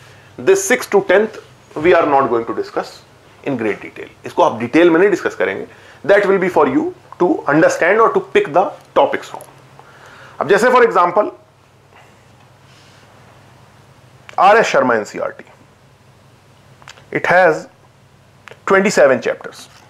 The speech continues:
तो many of you may get intimidated कि यार इसमें तो ट्वेंटी सेवन चैप्टर्स हैं, ठीक बात है, but believe me, when something goes chronologically, तो it will make such a good sense।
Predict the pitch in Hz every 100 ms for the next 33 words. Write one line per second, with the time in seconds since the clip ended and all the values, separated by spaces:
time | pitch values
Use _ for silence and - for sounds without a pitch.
0 | - - _ _ _ - - - - -
1 | _ _ 139 139 156 185 180 170 175 165
2 | 151 160 147 139 165 156 156 165 160 -
3 | 123 127 123 120 120 120 131 151 151 156
4 | 151 139 135 131 - - - _ _ _
5 | _ _ - 123 131 123 - - - _
6 | - 123 - - - - - 104 190 202
7 | - - - _ _ - - _ - 101
8 | 127 139 196 190 214 - - - 104 123
9 | 190 190 170 170 180 160 165 - 139 147
10 | 147 147 151 170 180 180 - 127 139 156
11 | 123 147 165 - - 220 - - - -
12 | - - - - - 120 117 170 - 147
13 | 131 107 -